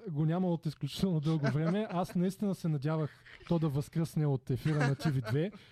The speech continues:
Speaker 1: и да му бъде дадено това ефирно време по Би Ти Ви, защото, както казах,
Speaker 2: Може Кошулков да го вземе сега за Б Н Т две.
Speaker 1: в Б Н Т,
Speaker 2: След
Speaker 1: те без
Speaker 2: мон-
Speaker 1: това изгониха Дони.
Speaker 2: Дони, да. Много слабо предаване беше и не се получи, наистина.
Speaker 1: М, но, както бяха написали в...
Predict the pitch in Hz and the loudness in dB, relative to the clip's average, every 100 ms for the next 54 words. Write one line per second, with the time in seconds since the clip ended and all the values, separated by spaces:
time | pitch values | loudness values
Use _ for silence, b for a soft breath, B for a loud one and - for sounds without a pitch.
0 | B _ 160 151 151 147 165 156 143 151 | B _ -4 -2 -2 0 0 0 0 2
1 | 143 139 135 151 143 - 147 135 131 143 | 2 2 0 -2 -2 0 0 2 2 0
2 | - 120 147 - 139 247 208 190 196 - | 0 -2 -2 0 0 -2 -4 -2 -2 -2
3 | 185 - - 160 160 180 175 165 151 202 | -4 -2 -2 0 2 2 0 -4 -4 -2
4 | 190 165 165 170 165 208 185 170 165 185 | -2 0 2 4 4 4 2 2 2 4
5 | 185 165 175 165 190 151 156 156 170 156 | 4 2 0 0 0 0 2 2 2 2
6 | 170 170 170 170 170 170 165 131 160 156 | 2 2 4 4 4 4 2 4 2 2
7 | 147 113 160 131 135 143 131 123 131 117 | 0 2 2 2 0 -6 -6 -6 -6 -8
8 | _ - 123 123 139 127 - 120 117 117 | _ -12 -10 -8 -6 -6 -6 -8 -8 -8
9 | 117 117 110 113 - 113 110 - 117 107 | -6 -6 -8 -10 -12 -14 -14 -14 -16 -16
10 | - 117 113 - 196 170 151 147 165 - | -16 -16 -14 -4 0 2 4 2 0 2
11 | 156 151 151 165 - - 180 - 190 196 | 4 4 2 -2 -6 -4 -4 -2 -2 -2
12 | 220 185 - 196 190 165 | -2 -2 -2 -2 0 0